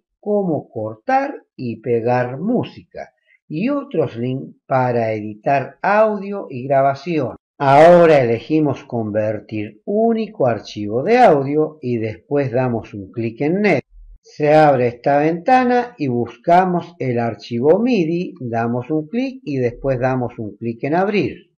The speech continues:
En la ventana que aparece ahora encontramos todos estos formatos de audio para convertir.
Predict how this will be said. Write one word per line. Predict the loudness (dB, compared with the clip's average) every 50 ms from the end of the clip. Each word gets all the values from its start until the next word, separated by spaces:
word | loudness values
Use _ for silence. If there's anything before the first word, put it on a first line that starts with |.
| _ _ _
En | -2 0 2 2 2 2 2 2
la | 4 4 4 2
ventana | 2 0 -2 -4 -6 -6 -6 -4 -2 -2 0 0 -2 -2 -2
que | -2 0
aparece | 0 0 -2 -4 -6 -6 -8 -10 -6 0 2 6
ahora | 6 8 6 6 4 2 0 -2 -2 -6 -8 -6
encontramos | -4 -2 -2 -2 -4 -6 -6 -6 -6 -6 -8 -6 -2 -2 -2 -2 -2 -4 -8 -12 -18 _ _ _
todos | -2 -2 -2 -2 -2 -4 -8 -8 -8 -10
estos | -12 -8 -8 -8 -8 -6
formatos | -8 -8 -8 -6 -6 -6 -6 -8 -8 -6 -8 -8 -6 -4
de | -2 2
audio | 4 4 4 4 2 -2 -2 0 -2 -2 -2 -6 -16 _ _ _ _ _ _
para | -2 0 0 0 0 0 -2 -4
convertir. | -6 -8 -8 -6 -4 -2 -2 -2 -2 -4 -4 -2 -2 -2 -2 -4 -6